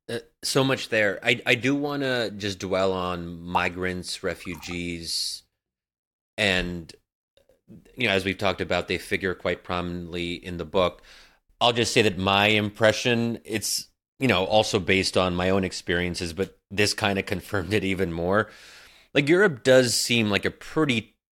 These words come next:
terrible place for migrants, refugees, and immigrants of any sort. Like, you come out of it thinking,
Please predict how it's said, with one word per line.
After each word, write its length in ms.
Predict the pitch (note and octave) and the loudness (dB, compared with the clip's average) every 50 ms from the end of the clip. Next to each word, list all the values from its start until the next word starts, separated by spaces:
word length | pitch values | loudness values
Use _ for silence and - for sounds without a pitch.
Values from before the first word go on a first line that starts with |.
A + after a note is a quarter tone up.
| _ _ _ - | _ _ _ -4
terrible 480 | - - C#3 B2+ A#2+ A#2 F#2+ G2+ G2+ | 0 2 4 6 6 4 4 2 -2
place 520 | - - - A2 G#2 G2 F#2 F2 - - - | -4 -2 2 2 4 4 4 0 -2 -6 -8
for 600 | - - G2 F#2+ F#2+ F#2+ F#2 F2+ F2 E2+ - - _ _ _ _ _ _ _ _ - - _ _ _ _ _ _ _ - | -4 0 2 4 6 6 6 6 4 2 0 -4 _ _ _ _ _ _ _ _ -20 -20 _ _ _ _ _ _ _ -4
migrants, 520 | A2+ A2 G#2+ G#2 G2 G#2 G#2 G2+ F#2+ - - | 0 2 2 2 2 0 0 -2 0 2 2
refugees, 540 | G2+ F#2+ - G2+ F2+ E2 F#2 G2 F#2+ E2+ | 2 2 2 -2 -4 -2 -2 -2 0 0
and 80 | F2+ F#2+ | -2 -4
immigrants 500 | F#2+ F#2+ G2 G2 F2 F2+ F#2 F2+ - - | -2 0 0 0 0 0 -2 -2 -2 -2
of 100 | F#2 E2+ | 0 2
any 180 | F#2+ F#2+ F2+ E2 | 2 2 0 -2
sort. 600 | - - - A2+ G2 F2 D#2+ D#2 D#2 - - - | -4 -2 2 4 4 4 4 2 0 -4 -2 -2
Like, 160 | G#2+ G2+ F2 | -2 0 2
you 100 | A2+ B2 | 0 0
come 280 | - - C#3+ D#3 C#3 B2 | 0 0 0 2 4 4
out 200 | A#2 B2+ C3+ C3 | 4 4 4 4
of 100 | A#2+ A2 | 4 4
it 120 | A2 F#2 | 2 0
thinking, 540 | - - A2 G#2 F#2+ - G#2+ G2+ G2+ G2 | 0 -4 -4 -4 -2 -2 0 0 0 -2